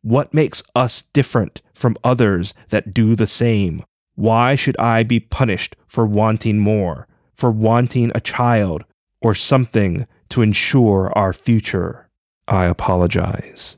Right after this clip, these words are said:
the voice said in her head. "An agreement was made, and the offer was too great. But I understand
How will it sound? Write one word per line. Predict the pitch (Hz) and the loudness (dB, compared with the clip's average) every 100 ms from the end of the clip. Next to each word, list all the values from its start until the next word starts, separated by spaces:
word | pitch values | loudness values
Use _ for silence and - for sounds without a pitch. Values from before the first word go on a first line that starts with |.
| - | -4
the | 104 | -2
voice | 104 92 101 | 0 -2 -2
said | - 101 90 | -4 -2 -2
in | - 95 | -2 0
her | 90 | 0
head. | 92 92 92 - _ _ _ _ | 0 -2 -4 -8 _ _ _ _
"An | - | 0
agreement | 104 104 110 110 110 - | 0 2 4 4 4 2
was | 110 107 | 0 2
made, | 98 98 92 90 - - _ - | 2 2 0 -6 -10 -16 _ -4
and | 101 | -2
the | - | 0
offer | 98 95 - 92 85 92 | 0 0 0 -2 -2 -4
was | - 92 - | -2 -2 -2
too | - 92 | -2 -2
great. | - 95 85 - - - _ _ _ | -2 -4 -6 -10 -20 -20 _ _ _
But | - - | -4 -2
I | - 101 95 | 0 2 2
understand | 95 95 92 - 101 98 98 104 | 2 2 2 0 2 4 4 2